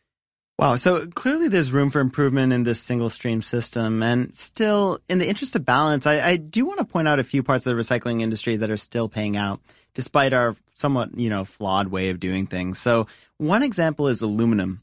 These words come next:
which is actually the most recycled product in the world, with close to seventy percent of aluminum cans being recycled around the world.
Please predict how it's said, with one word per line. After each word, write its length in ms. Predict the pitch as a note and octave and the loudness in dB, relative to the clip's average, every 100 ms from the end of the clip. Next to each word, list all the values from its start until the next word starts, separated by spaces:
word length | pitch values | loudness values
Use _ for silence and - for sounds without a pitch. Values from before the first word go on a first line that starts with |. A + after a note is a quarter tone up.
| _ C3+ | _ -4
which 180 | C#3+ | 0
is 140 | G#3 F3+ | 0 0
actually 300 | F3+ G#3+ C#4+ | -2 0 -4
the 160 | F3 D#3 | -2 -2
most 540 | C#3+ C3 D3+ E3+ - | 0 2 2 0 -2
recycled 440 | D3+ - C3+ C#3 | -4 0 0 0
product 340 | C3 G3+ G#3+ - | 0 -2 0 0
in 60 | |
the 80 | C3+ | 0
world, 300 | C#3+ A3+ F#3 | 2 2 2
with 160 | D#3 C3 | 2 0
close 260 | - F3+ | -4 -4
to 140 | - D#3 | -4 -6
seventy 420 | - D3+ D3+ G3+ | -2 -2 0 -2
percent 320 | - D#3+ D3 | -4 -2 0
of 60 | C#3+ | 2
aluminum 400 | C3 B2+ B2+ A#2+ | 2 4 2 0
cans 400 | B2+ A3 G#3 E3+ | 0 0 0 0
being 280 | C#3+ C#3 B2+ | 0 2 0
recycled 460 | A#2+ A#2 G#2+ A#2+ | -2 -4 -4 -4
around 300 | G#2 G2+ G2 | -4 -4 -4
the 40 | G#2 | -2
world. 360 | F3+ D3 A2+ | 0 0 -4